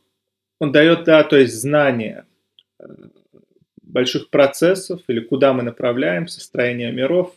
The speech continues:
и так далее. Внутренняя часть Торы, Кабала, она делает еще одну вещь.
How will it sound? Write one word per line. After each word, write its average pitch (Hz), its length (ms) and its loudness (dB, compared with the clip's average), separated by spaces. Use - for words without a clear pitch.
и - 100 -10
так 123 260 -6
далее. - 280 -12
Внутренняя 175 680 -2
часть - 400 -6
Торы, 120 320 -4
Кабала, 123 560 -4
она 196 580 -4
делает 170 440 4
еще 165 420 2
одну 113 480 -2
вещь. 120 580 -12